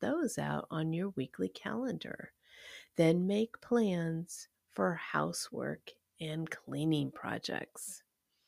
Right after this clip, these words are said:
Next, write in the weekly chores, laundry, bathroom,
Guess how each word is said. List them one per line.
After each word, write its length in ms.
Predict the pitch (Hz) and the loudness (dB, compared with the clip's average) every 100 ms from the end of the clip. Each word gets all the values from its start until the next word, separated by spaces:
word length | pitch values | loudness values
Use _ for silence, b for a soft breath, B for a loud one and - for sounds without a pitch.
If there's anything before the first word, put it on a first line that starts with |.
| b b b b b b - | b b b b b b 0
Next, 580 | 156 147 240 - - - | 2 2 0 -4 -8 -10
write 300 | 151 139 135 | -4 -2 2
in 160 | 151 170 | 4 4
the 100 | 180 | 4
weekly 400 | 196 202 247 247 | 4 4 2 2
chores, 800 | - 233 208 196 214 269 - - B B B B - | 2 4 4 2 0 -2 -8 -18 B B B B -6
laundry, 840 | 190 165 156 160 170 180 220 262 - | 0 4 4 2 0 0 0 -4 0
bathroom, 680 | 156 156 156 - 175 226 | 2 2 -2 -6 -4 -4